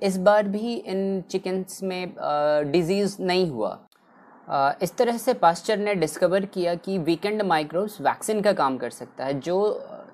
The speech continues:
बिना बीमारी किए शरीर को, अ, नेक्स्ट, अ, इन, इस तरह के इन्फेक्शन से लड़ने में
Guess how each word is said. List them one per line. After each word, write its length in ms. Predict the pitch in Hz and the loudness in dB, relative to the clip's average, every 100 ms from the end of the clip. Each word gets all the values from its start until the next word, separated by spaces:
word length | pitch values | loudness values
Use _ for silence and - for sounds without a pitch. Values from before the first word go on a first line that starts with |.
| - | -14
बिना 520 | 113 113 165 185 214 | -12 -2 0 4 4
बीमारी 440 | 190 190 165 156 | 4 2 2 0
किए 480 | 160 - 156 190 - - - - - - | -4 -6 -4 -4 -6 -14 -18 -20 -20 -14
शरीर 460 | - 170 196 208 | 0 2 2 -2
को, 420 | 202 196 196 208 214 - - - - | -2 0 0 -2 -6 -18 -20 -20 -8
अ, 220 | 120 131 | 0 2
नेक्स्ट, 420 | 139 170 226 - - - | 4 2 0 -4 -12 -12
अ, 260 | - 151 147 | -4 -2 0
इन, 160 | 165 175 | -2 -2
इस 200 | 165 160 | -4 0
तरह 180 | 202 185 | 2 2
के 120 | 180 | 2
इन्फेक्शन 580 | 190 170 160 175 - 190 | -2 -2 -2 -4 -4 -6
से 240 | 180 202 | -4 -4
लड़ने 400 | 220 180 160 165 | 2 2 2 0
में 320 | 175 220 330 | -2 -2 -4